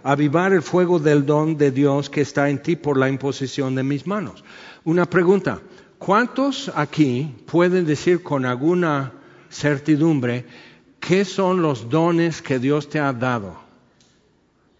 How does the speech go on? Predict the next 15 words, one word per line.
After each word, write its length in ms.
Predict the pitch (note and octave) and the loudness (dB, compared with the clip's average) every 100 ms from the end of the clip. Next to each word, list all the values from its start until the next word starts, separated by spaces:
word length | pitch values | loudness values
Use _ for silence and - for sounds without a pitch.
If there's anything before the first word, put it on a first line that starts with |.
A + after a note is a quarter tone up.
| _ G#2+ _ _ _ _ | _ -20 _ _ _ _
No 260 | - B2 C#3 | -8 -6 -4
te 100 | C#3 | -2
voy 140 | B2+ | -2
a 60 | C3+ | -2
preguntar 500 | C3 B2 A#2+ C3 C3 | -4 -6 -4 -6 -4
cuáles 260 | C3 B2+ A#2 | -4 -4 -4
son, 180 | B2 | -8
pero 240 | A2 A#2 A2+ | -4 -6 -4
tú 160 | D#3 | -8
sabes, 380 | C#3 D3 B2+ G#2+ | -4 -4 -4 -4
Dios 220 | A#2+ C#3+ | -6 -4
me 100 | D3 | -4
ha 100 | D3+ | -4
dado 360 | C3+ C3 B2+ B2 | -2 -2 -2 -4
esto, 360 | A#2+ - F#2 | -6 -8 -18